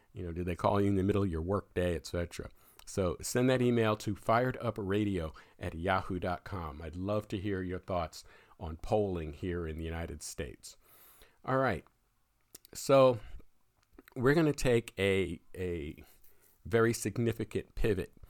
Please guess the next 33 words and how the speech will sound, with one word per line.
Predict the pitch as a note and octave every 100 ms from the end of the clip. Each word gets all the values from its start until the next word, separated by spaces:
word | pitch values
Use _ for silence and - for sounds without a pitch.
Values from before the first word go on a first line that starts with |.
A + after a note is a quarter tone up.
| - - -
to | G#2+
a |
different | G2 B2 - -
story | - G2 F#2 D#2 - - - _ _ G2
that | G2+ F#2+ -
came | A#2 A#2
across | A2 - A2 G#2 F#2+ G#2+
my | F#2+
desk, | F2 F#2 F2+ - - G#2
uh, | E2+ E2
in | E2+
the | F2
course | - F#2+
of | F#2+ F2+
researching | F2+ - F2 E2+
for | - D#2+
the | E2
show. | - E2+ D#2+ - - - - - _ -
Um, | G2 F#2+ F#2 F2 -
and | G#2 G#2 G#2 G2 -
it, | G#2 -
it | F#2+ F#2 _ - A2+
doesn't | B2+ C3 C3+ C#3
have, | - - A2+ G#2+ G2+ F#2 - - _ _ -
uh, | F#2+ F#2+
anything | A2 A2 - G#2
to | - G2+
do | F#2 G#2+ G#2
with | F#2+ F#2+ F#2 -
polling, | D#3+ E3 B2 E2+ B2 - - - - _ - -
but | A2+ G#2+ G2+ F#2+ -
it | A2 G#2
is, | - A2 G2+ -